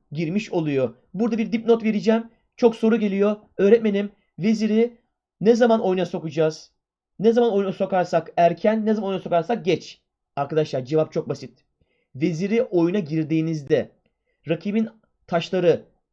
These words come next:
saldırabiliyor mu diye bakacaksınız. İlk hamlede ya da ikinci, üçüncü hamlede gelebilecek saldırılara bakacaksınız. Eğer saldırı gelmiyorsa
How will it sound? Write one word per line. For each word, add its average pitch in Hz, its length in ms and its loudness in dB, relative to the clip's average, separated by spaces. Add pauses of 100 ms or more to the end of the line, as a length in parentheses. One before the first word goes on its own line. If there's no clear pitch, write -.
(160)
saldırabiliyor 190 720 0
mu 202 80 -4
diye 185 100 0
bakacaksınız. 147 720 -6 (680)
İlk 226 240 -2
hamlede 180 480 0
ya 160 100 -2
da 180 300 0 (180)
ikinci, 196 360 -6
üçüncü 202 320 -4
hamlede 170 480 -2 (560)
gelebilecek 156 440 -2
saldırılara 175 440 -2
bakacaksınız. 160 600 -6
Eğer 170 240 2
saldırı 151 460 -4
gelmiyorsa 170 840 -2